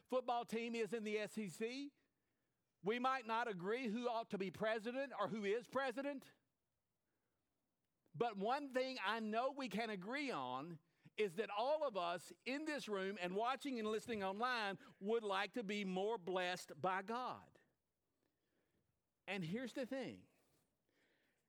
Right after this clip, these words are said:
If you answered and said, "Yes, I want to be more blessed from God. I want to live with the blessing of God and God's favor on my life," then you have to understand this morning that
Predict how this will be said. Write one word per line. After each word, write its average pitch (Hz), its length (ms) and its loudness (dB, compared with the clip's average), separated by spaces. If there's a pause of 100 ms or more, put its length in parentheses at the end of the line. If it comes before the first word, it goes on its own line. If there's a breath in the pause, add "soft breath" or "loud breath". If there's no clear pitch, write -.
(720 soft breath)
If 208 180 2
you 285 260 -2 (260)
answered 226 320 -2
and 180 120 -4
said, 226 340 -2
"Yes, 202 680 0
I 196 140 2
want 220 240 -2
to 277 40 -8
be 247 160 -2
more 214 280 0
blessed 208 480 -2
from 170 220 -4
God. 135 440 -4 (2250)
I 208 120 4
want 269 200 0
to 262 60 2
live 220 320 2
with 196 160 -2
the 196 80 2
blessing 226 480 0
of 190 140 -2
God 208 360 2
and 180 160 -6
God's 196 360 0
favor 214 420 0
on 180 180 0
my 165 200 0
life," 180 480 0 (260 loud breath)
then 208 180 2
you 254 180 2
have 247 180 2
to 208 120 -4
understand 196 560 -2
this 180 140 -4
morning 214 380 -2 (260 loud breath)
that 202 200 2